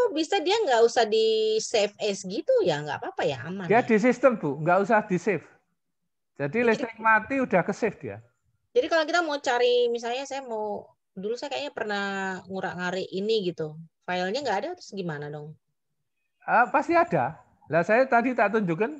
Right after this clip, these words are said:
Speaker 2: sampai itu komputernya sampai empat tuh, Bu. Tiga,
Speaker 1: Oh.
Speaker 2: empat komputer yang rusak gitu ya. Itu saya punya file save-nya itu kalau Ibu ba-,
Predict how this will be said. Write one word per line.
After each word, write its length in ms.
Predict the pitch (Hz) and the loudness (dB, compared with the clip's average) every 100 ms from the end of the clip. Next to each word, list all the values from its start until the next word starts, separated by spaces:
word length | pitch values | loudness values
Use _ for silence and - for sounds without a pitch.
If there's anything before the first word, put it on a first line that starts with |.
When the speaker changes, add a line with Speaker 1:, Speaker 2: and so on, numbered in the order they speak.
| - | -10
Speaker 2:
sampai 540 | - 175 190 190 175 | 0 0 2 2 2
itu 240 | 175 262 220 | 0 0 2
komputernya 560 | 214 208 202 202 214 | 0 0 0 0 -2
sampai 300 | 254 214 202 | -2 -2 -2
empat 240 | 202 233 226 | 0 0 0
tuh, 100 | 180 | -6
Bu. 160 | 131 127 _ _ _ _ _ _ _ - - _ - - _ | -8 -14 _ _ _ _ _ _ _ -20 -20 _ -20 -20 _
Tiga, 280 | 185 170 175 | -6 -2 -2
Speaker 1:
Oh. 80 | 170 | 0
Speaker 2:
empat 240 | 185 190 | 0 2
komputer 720 | 208 202 202 190 233 269 269 - _ _ - | 2 2 2 4 6 6 6 -2 _ _ -2
yang 400 | 160 180 175 175 _ _ _ _ _ - _ - - - | 2 2 2 -6 _ _ _ _ _ -20 _ -20 -18 -6
rusak 500 | 180 170 220 226 - | -2 4 6 6 4
gitu 180 | 151 165 | -4 -2
ya. 380 | 139 135 190 - _ _ _ _ _ _ | 0 0 -2 -10 _ _ _ _ _ _
Itu 300 | - 165 247 | -10 0 0
saya 240 | 247 226 233 | 2 2 2
punya 460 | 233 220 220 214 | 0 0 0 0
file 320 | 214 214 208 | 2 2 2
save-nya 400 | 208 208 196 208 | 0 -4 -2 -6
itu 160 | 196 226 | -4 -2
kalau 160 | 214 214 | 2 2
Ibu 240 | 214 214 | 2 0
ba-, 320 | 165 165 165 | 2 2 0